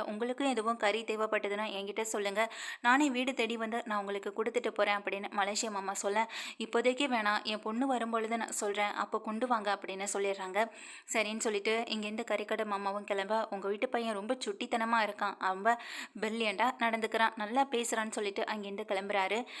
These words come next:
இங்க இவரும், அதாவது கிருஷும் அவரையே பார்த்துட்டு இருக்காங்க. "ஆ, பாட்டி, இந்த அங்கிள் நல்லா பேசுறாருல?" அப்படின்னு சொல்லும் பொழுது,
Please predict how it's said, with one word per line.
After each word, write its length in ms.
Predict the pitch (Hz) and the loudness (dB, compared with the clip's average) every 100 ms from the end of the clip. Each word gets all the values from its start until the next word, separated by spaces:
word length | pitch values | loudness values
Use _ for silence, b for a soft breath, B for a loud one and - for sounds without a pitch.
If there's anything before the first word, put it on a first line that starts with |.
| B | B
இங்க 220 | 165 151 240 240 - | 0 4 6 4 4
இவரும், 420 | 226 226 262 277 240 202 202 | 2 4 6 6 6 4 2
அதாவது 300 | 208 220 233 | 0 0 0
கிருஷும் 260 | 220 208 254 254 - | 0 0 2 2 0
அவரையே 340 | 208 214 226 233 | 0 0 0 0
பார்த்துட்டு 400 | 220 196 226 220 | 2 2 2 -4
இருக்காங்க. 300 | 214 208 202 240 254 B B | -2 0 4 2 2 B B
"ஆ, 100 | - 214 196 - - | 0 2 2 0 2
பாட்டி, 360 | 214 226 277 247 - | 4 4 2 0 -4
இந்த 160 | 214 208 | -6 -4
அங்கிள் 320 | 196 202 254 254 | -2 -2 -2 0
நல்லா 260 | 214 220 240 | 0 0 2
பேசுறாருல?" 520 | 233 226 233 208 196 214 254 - | 2 2 2 2 2 0 0 -4
அப்படின்னு 400 | 208 208 214 214 | -2 -2 -4 -2
சொல்லும் 280 | 214 202 196 | -2 -2 -2
பொழுது, 260 | 214 226 | 0 -2